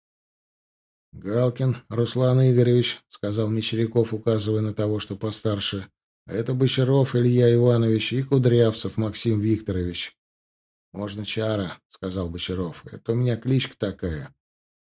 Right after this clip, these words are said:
«А меня Максом», — добавил Кудрявцев.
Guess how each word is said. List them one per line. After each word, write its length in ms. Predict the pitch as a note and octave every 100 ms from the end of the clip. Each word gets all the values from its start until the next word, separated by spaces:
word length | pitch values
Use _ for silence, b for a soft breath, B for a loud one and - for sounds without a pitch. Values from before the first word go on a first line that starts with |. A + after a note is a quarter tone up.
| _ _ _
«А 60 | E3
меня 280 | D3+ E3+
Максом», — 480 | C#3 C#3+ C3+ G#2 D#2 - _ G2
добавил 460 | A2 G#2 G2+ F2
Кудрявцев. 720 | F#2+ G2+ G2+ F2+ - C3+ -